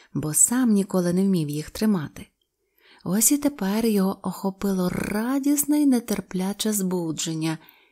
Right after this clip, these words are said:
як то бувало завжди, коли він мав нагоду розповісти комусь таке, про що обіцяв не говорити нікому.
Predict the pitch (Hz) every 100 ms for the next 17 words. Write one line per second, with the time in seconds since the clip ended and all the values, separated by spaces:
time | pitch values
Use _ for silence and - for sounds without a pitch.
0 | _ - 190 185 - 175 175 196 180 170
1 | 170 165 180 240 240 196 190 185 190 180
2 | 180 170 196 180 175 170 - 160 196 311
3 | - 226 175 180 175 - 165 - 320 349
4 | - - - _ _ - 202 - 247 240
5 | 196 196 - 226 202 185 185 185 196 202
6 | 196 185 185 - 156 151 -